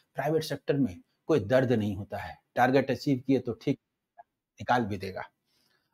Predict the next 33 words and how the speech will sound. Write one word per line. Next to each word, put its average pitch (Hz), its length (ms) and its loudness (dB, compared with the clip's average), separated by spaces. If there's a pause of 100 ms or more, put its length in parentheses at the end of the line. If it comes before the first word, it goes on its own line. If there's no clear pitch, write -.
आपने 151 300 6
बहुत 196 360 8
टारगेट 185 360 4
अचीव 165 380 2
किया, 170 180 10
लेकिन 156 300 4
आप 147 260 4
कुछ 156 200 -2
ऐसी 139 300 4
बीमारी 139 440 6
से 139 140 0
ग्रसित 127 420 0
हो 139 100 4
गए 127 220 6
कि - 420 -2
लंबी 151 300 6
छुट्टी 156 320 4
लेनी 165 260 6
पड़े, 233 240 4
तो 175 200 4
वो 165 100 8
हमेशा 156 400 6
के 190 120 2
लिए 170 120 2
छुट्टी 127 320 -4
कर 101 160 -8
देता 92 240 -18
है। - 60 -18 (920)
मैंने 135 180 4
दोनों 131 260 4
का 131 100 6
विश्लेषण 113 520 0
किया। 101 380 -4